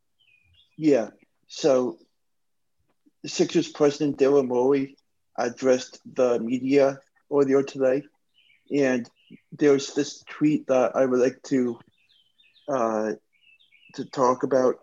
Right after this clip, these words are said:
Um, it says, Daryl Morey, when asked directly whether Ben Simmons will be a Sixers season,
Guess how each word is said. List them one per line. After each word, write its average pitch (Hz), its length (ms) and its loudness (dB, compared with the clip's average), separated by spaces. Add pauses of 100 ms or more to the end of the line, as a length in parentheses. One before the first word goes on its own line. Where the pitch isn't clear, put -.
Um, 110 440 -4 (1500)
it 135 200 -4
says, 135 640 2 (1080)
Daryl 160 300 2
Morey, 143 460 0
when 139 400 -6
asked 135 460 -8
directly 131 540 -4
whether 127 360 -2
Ben 131 260 -6
Simmons 131 420 -6
will 123 140 -2
be 123 140 -6
a 123 80 -4
Sixers - 300 -2
season, 107 400 -6